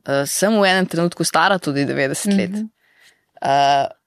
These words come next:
Speaker 1: kaj v bistvu sama sebi sporočam,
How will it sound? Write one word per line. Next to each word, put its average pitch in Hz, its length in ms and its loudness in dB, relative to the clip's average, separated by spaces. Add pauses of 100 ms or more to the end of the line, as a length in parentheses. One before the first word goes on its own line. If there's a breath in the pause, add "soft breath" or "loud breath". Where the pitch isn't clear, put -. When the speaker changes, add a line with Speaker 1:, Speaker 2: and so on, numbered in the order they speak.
(240)
Speaker 1:
kaj 208 340 2
v 208 100 -2
bistvu 196 320 -2
sama 190 360 2
sebi 180 320 0
sporočam, 170 800 -2